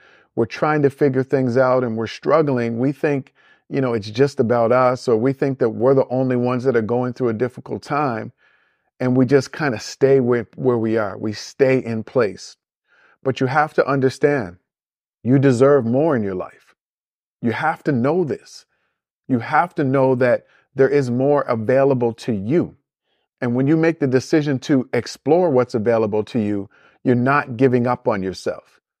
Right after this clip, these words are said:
And for many of us, we give up on ourselves. We give up on our hopes and our dreams. And the thing is, like, unleashing your inner champion is just not about your personal power. It's not about your personal endeavor.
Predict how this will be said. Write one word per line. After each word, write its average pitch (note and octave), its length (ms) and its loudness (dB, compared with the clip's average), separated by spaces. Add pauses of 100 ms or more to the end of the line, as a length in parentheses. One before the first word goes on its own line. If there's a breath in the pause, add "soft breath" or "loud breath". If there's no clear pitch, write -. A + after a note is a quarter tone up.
(300)
And B2+ 120 -6
for C3 140 -2
many E3+ 320 2
of B2+ 160 2
us, A#2+ 180 0
we B2+ 120 -2
give B2 220 2
up C3 180 0
on G#2+ 180 -4
ourselves. - 640 -14 (560)
We B2 120 -2
give C3+ 200 2
up C3+ 160 0
on C3 140 0
our A#2 140 -2
hopes C3+ 360 -2
and A2 120 -2
our A2 80 -2
dreams. A2 520 -2
And G#2+ 180 -4 (260 soft breath)
the A#2+ 100 -4
thing E3+ 300 0
is, D3+ 260 2
like, B2+ 300 2
unleashing D#3 500 0
your D3 120 2
inner D3 200 0
champion D3 500 -2
is A#2 160 -4
just C#3 220 -6
not B2+ 320 -2
about A#2 400 -2
your C3 320 2
personal A2+ 560 -8
power. G#2 560 -4 (220 loud breath)
It's A2+ 120 -6
not C3+ 160 2
about A#2+ 240 0
your C3+ 220 4
personal C3 540 -2
endeavor. G#2 560 -2